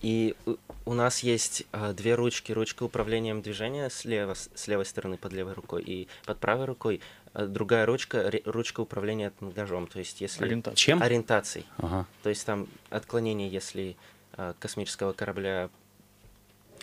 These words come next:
Speaker 1: в сторону. Как это?
Speaker 2: Вот, скажем, н-, неправильно ориентирован.
Speaker 1: Да.
Speaker 2: Повернут в
Speaker 3: Что
Speaker 2: какую-то
Speaker 3: значит
Speaker 2: сторону.
Speaker 3: неправильно ориентирован? Э, объясните,
Speaker 2: Мгм.
Speaker 3: объ-, объясните, э, на максимально доступным языком.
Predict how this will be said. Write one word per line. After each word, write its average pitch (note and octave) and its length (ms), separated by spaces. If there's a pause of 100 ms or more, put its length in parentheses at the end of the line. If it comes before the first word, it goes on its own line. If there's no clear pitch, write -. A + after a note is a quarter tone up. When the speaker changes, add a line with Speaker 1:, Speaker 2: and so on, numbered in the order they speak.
Speaker 1:
в - 40
сторону. G2 500 (1040)
Как - 100
это? - 180 (600)
Speaker 2:
Вот, C#3+ 140
скажем, C#3 280 (220)
н-, C#3+ 100
неправильно D#3+ 480
ориентирован. C3 520 (260)
Speaker 1:
Да. D3 100
Speaker 2:
Повернут C#3+ 380
в - 20
Speaker 3:
Что - 140
Speaker 2:
какую-то B2+ 80
Speaker 3:
значит C3 180
Speaker 2:
сторону. A#2+ 160
Speaker 3:
неправильно A#2 240
ориентирован? G#2+ 400
Э, G#2 260
объясните, B2 380
Speaker 2:
Мгм. A2+ 100
Speaker 3:
объ-, A#2+ 220
объясните, B2 460
э, G#2 240
на G#2 240
максимально G#2 380
доступным G2+ 440
языком. G2 340